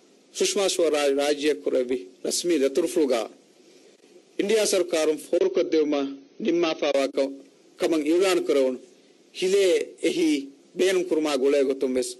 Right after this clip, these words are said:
ಅಳ್ಗೊಂಡ್ ಮೆ ಮಶ್ವರಾ ಕುರಿನ್. ದೆಗವಮ್ಗೆ ದೆ ಮೆದುಗಾವ ಗುಳುಮ್ಗೆ ಇತುರುಂ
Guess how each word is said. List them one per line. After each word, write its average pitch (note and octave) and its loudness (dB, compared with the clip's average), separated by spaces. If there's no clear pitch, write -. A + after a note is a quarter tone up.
ಅಳ್ಗೊಂಡ್ C#3+ 2
ಮೆ C3 0
ಮಶ್ವರಾ B2 0
ಕುರಿನ್. G#2 -2
ದೆಗವಮ್ಗೆ F#3 2
ದೆ F3+ 2
ಮೆದುಗಾವ F3+ 2
ಗುಳುಮ್ಗೆ F3 2
ಇತುರುಂ D#3 0